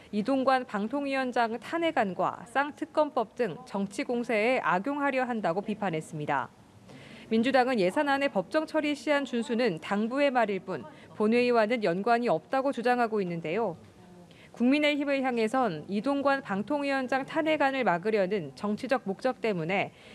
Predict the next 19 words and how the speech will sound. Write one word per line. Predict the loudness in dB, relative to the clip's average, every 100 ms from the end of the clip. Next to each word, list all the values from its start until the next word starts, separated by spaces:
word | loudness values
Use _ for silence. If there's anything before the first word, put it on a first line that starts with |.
| -2
이미 | 2 2
합의된 | 2 2 0 0 2
약속과 | 2 0 -6 -6 0 0 -2 -6
민생에 | -2 0 0 0 2
대한 | 4 2
책임을 | 2 -4 -2 0 -2 0
져버렸다고 | 0 2 2 2 0 0
비판했습니다. | -4 -4 -2 -4 -6 -8 -2 -2 -2 -12 -20 -20 -20 -20 -20 -20 -20 -20 -20 -20 -20 -8 0
민주당은 | 2 4 4 4 0 -2
김 | -2 0
의장이 | 2 2 4 2
약속한 | 2 -2 -2 -2 2
대로 | 2 4 2 2
오는 | 0 0 0
삼십 | -2 -4 -2 0
일에는 | 2 2 2 -2 -6 -4
반드시 | -2 -2 -2 -2
본회의를 | 0 2 2 2 2 4
열어서 | 4 2 2 0 0